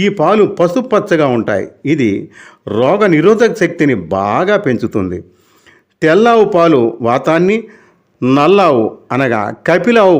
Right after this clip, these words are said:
పాలు పిత్తాన్ని, ఎరుపు రంగు ఆవు పాలు కఫాన్ని హరిస్తాయి. ఆవు పాలు సర్వరోగ నివారణి. ఆవు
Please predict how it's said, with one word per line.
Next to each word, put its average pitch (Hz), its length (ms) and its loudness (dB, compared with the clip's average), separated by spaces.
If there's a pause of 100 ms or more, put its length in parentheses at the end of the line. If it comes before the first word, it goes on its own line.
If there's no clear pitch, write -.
పాలు 151 220 2 (120)
పిత్తాన్ని, 131 540 0 (580)
ఎరుపు 226 300 2
రంగు 233 260 4
ఆవు 185 140 4 (100)
పాలు 151 260 2 (460)
కఫాన్ని 202 580 0
హరిస్తాయి. 123 500 -2 (640)
ఆవు 131 300 2
పాలు 107 260 0 (420)
సర్వరోగ 196 580 2 (100)
నివారణి. 113 440 0 (520)
ఆవు 120 200 0